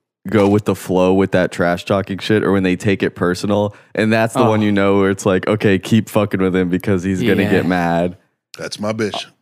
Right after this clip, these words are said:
Speaker 3: That's my bitch
Speaker 2: We
Speaker 3: for the night.
Speaker 2: did we put it on the cast? Uh, we got, we should release that as a clip. We got a clip of me fucking with a dude on Halo Infinite. I was playing that, and I, uh, like, one dude fucked up, and I was like, "Oh man, you coulda took the flag. What are you doing?"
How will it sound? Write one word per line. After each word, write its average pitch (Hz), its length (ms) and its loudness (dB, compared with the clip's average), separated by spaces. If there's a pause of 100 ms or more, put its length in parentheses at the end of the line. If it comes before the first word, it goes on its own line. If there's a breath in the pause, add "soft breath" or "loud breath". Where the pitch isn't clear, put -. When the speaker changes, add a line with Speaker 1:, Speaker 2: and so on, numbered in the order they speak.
(120)
Speaker 3:
That's 90 220 -10
my 107 120 -4
bitch 107 180 -2
Speaker 2:
We 202 280 4
Speaker 3:
for 156 40 4
the 110 120 2
night. - 80 4
Speaker 2:
did 214 100 6
we 247 100 6
put 240 180 0
it 262 80 0
on 262 140 2
the 220 80 0
cast? 160 380 -4
Uh, 147 60 -2
we 151 120 0
got, 190 260 0
we 175 140 -2
should 185 180 -4
release 170 280 0
that 170 100 2
as 151 100 0
a 131 60 0
clip. 143 300 -2
We 131 80 2
got 151 160 2
a 151 40 -2
clip 147 220 -2
of 131 140 -2
me 131 360 2 (320 soft breath)
fucking 147 280 2
with 139 120 0
a 135 80 2
dude 127 280 2
on 123 140 0
Halo 131 520 0
Infinite. 160 520 0 (440)
I 123 60 0
was 123 100 -2
playing 139 280 0
that, 131 320 -2 (280)
and 131 160 0
I, 131 240 2
uh, 117 420 0 (640)
like, 139 280 0
one 165 260 2
dude 160 180 4
fucked 147 300 -2
up, 156 220 2
and 147 80 0
I - 20 2
was 139 100 0
like, 151 140 -2
"Oh 196 260 4
man, 190 200 2
you 156 40 0
coulda 240 140 2
took 226 140 -2
the 190 80 -2
flag. 240 320 2
What 190 120 2
are 226 40 2
you 214 100 2
doing?" 190 340 2